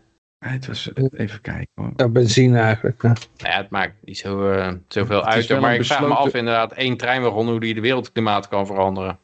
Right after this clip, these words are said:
Speaker 2: Ja.
Speaker 3: Maar ja, als, als
Speaker 1: Nee,
Speaker 3: het
Speaker 1: nee, nee,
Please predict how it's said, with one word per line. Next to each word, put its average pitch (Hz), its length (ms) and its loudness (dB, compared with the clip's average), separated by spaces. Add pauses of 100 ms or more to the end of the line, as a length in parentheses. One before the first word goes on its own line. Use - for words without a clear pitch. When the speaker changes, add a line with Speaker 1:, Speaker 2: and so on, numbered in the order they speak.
(340)
Speaker 2:
Ja. 131 340 2 (460)
Speaker 3:
Maar 113 380 2
ja, 120 100 2
als, 117 180 -2
als - 260 -4
Speaker 1:
Nee, 123 240 2
Speaker 3:
het 135 120 0
Speaker 1:
nee, 120 200 0
nee, 113 200 2